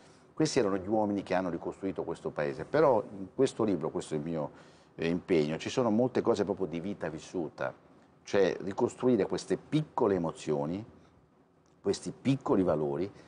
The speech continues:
che sono i grandi valori che un popolo si tramanda. Per cui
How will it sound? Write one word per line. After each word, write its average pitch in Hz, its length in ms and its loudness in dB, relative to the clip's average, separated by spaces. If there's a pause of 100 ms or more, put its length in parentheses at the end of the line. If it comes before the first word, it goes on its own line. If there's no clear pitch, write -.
(180)
che 107 160 0
sono 156 340 2
i 117 60 2
grandi 123 400 2
valori 90 520 2 (420)
che 107 140 0
un 113 240 2
popolo 101 420 2
si - 160 -4
tramanda. 67 640 -4
Per 90 200 -6
cui 98 280 4